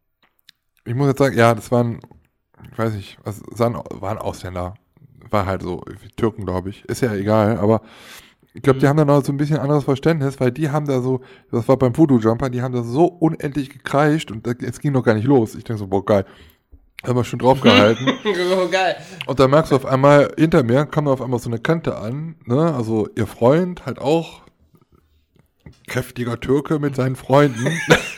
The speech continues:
Speaker 1: Ja.
Speaker 2: „Komm mal, hier ist Papa.“
Speaker 1: Und, äh, tippt mir auf die Schulter. Ich so, „Wa-, was willst du, was, was, was filmst du meine Freundin?“ Ich so, „Wie, welche Freundin? Ich film das Fahrgeschäft.“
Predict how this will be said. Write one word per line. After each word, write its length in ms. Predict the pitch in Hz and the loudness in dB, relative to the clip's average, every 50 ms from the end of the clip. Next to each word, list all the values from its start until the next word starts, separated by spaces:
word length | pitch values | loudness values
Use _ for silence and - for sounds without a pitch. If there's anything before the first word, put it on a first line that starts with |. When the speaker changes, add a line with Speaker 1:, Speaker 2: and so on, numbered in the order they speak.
| 240 - - - - - - - - 202 - - - - | -2 -2 -2 -10 -16 -18 -18 -12 -12 -12 -12 -8 -4 -2
Speaker 1:
Ja. 160 | 113 117 - 202 - - - 180 151 - 208 202 170 135 131 - - | -2 -2 -2 -4 -8 -8 -8 -8 -8 -6 -6 -6 -6 -8 -8 -6 -4
Speaker 2:
„Komm 240 | 190 190 196 196 175 | -2 0 0 0 0
mal, 200 | 165 151 147 147 | 0 0 0 0
hier 180 | 147 143 131 | -2 -4 -6
ist 180 | 131 127 - - | -6 -8 -12 -14
Papa.“ 460 | 131 120 113 - - 101 95 90 90 | -14 -14 -14 -14 -16 -18 -18 -10 -2
Speaker 1:
Und, 340 | - 123 123 127 131 - - | 2 2 2 2 2 -2 -4
äh, 320 | - 120 117 120 120 117 117 - | 0 2 4 4 4 2 0 -2
tippt 240 | - - 165 - 151 | -4 -6 -4 -2 -2
mir 60 | 127 | -6
auf 100 | 110 - | -4 -4
die 120 | 113 110 | -8 -8
Schulter. 600 | - - 127 135 143 131 123 123 127 135 131 - - 107 | -2 2 4 4 4 4 2 2 2 2 0 -2 -8 -12
Ich 60 | 101 | -14
so, 80 | 98 - - - - _ _ | -14 -14 -14 -16 -20 _ _
„Wa-, 140 | - 120 - | -4 -4 -2
was 180 | - 123 107 - | -2 -4 -2 0
willst 160 | 165 156 - - | 0 0 0 -2
du, 20 | - | -6
was, 120 | 123 107 101 - 113 104 - | -6 -6 -6 -6 -6 -4 -2
was, 160 | - 151 - - | -2 -2 -2 -4
was 80 | 117 - | -4 -2
filmst 220 | 185 165 143 - | -4 -4 -4 0
du 60 | 135 | 0
meine 120 | 127 113 104 | 0 0 2
Freundin?“ 400 | - - 180 170 127 98 95 - _ _ _ _ _ _ _ _ | 4 4 4 4 4 -2 -6 -12 _ _ _ _ _ _ _ _
Ich 140 | - 110 95 | -6 -6 -4
so, 180 | - 107 95 90 | -2 -4 -4 -2
„Wie, 280 | 98 95 95 95 95 | -4 -4 -4 -4 -4
welche 200 | 92 92 95 95 | -4 -4 -4 -4
Freundin? 420 | 87 - - 101 95 95 92 95 98 | -6 -4 -2 -2 -2 -2 -4 -8 -8
Ich 60 | - | -10
film 240 | - - - 117 101 | -14 -6 -4 -4 -4
das 120 | 95 87 - | -4 -4 2
Fahrgeschäft.“ 540 | - 160 170 131 123 - - 107 110 - | 4 4 4 4 2 -2 -2 -4 -4 -4